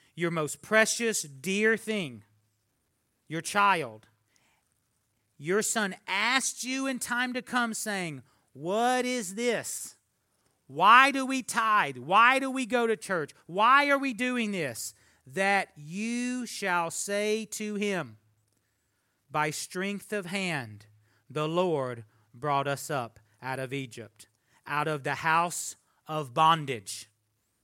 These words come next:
When every time you take that lamb that the kids grew up with, you know how they name things all the time. They bring a frog in the house, it's got a name.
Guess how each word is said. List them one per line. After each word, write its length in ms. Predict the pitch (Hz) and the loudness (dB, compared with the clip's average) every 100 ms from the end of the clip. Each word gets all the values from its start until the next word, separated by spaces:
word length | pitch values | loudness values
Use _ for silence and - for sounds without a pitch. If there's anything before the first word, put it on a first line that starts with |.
| _ _ _ _ _ | _ _ _ _ _
When 240 | - 156 165 | -8 -4 0
every 500 | 190 240 262 247 262 | 4 4 2 -2 -6
time 460 | - 254 247 208 | 0 4 4 4
you 120 | 180 190 | 0 -6
take 360 | - 208 208 | -4 -4 -2
that 200 | 214 208 | -2 0
lamb 500 | 196 196 175 113 101 _ _ _ _ _ _ _ _ _ _ | 0 -2 -4 -8 -12 _ _ _ _ _ _ _ _ _ _
that 160 | 139 127 | -12 -10
the 100 | 113 | -12
kids 340 | - 147 147 | -10 -10 -10
grew 260 | 135 175 175 | -8 -6 -4
up 160 | 165 | -6
with, 400 | 120 107 95 - _ _ _ _ _ _ - | -10 -14 -16 -20 _ _ _ _ _ _ -20
you 80 | 113 | -16
know 120 | 127 | -12
how 140 | 135 | -10
they 140 | 139 143 | -8 -8
name 340 | 143 143 120 | -6 -8 -10
things 380 | - 113 107 104 | -12 -16 -14 -12
all 180 | 110 120 | -12 -12
the 80 | |
time. 460 | 127 143 127 110 104 | -10 -6 -6 -8 -12
They 100 | 110 | -16
bring 220 | 110 131 | -12 -10
a 40 | 131 | -10
frog 280 | 156 151 131 | -8 -8 -6
in 80 | |
the 60 | 123 | -8
house, 180 | 120 113 | -8 -8
it's 100 | 120 | -12
got 200 | 117 120 | -10 -10
a 20 | |
name. 320 | 127 120 104 | -10 -10 -14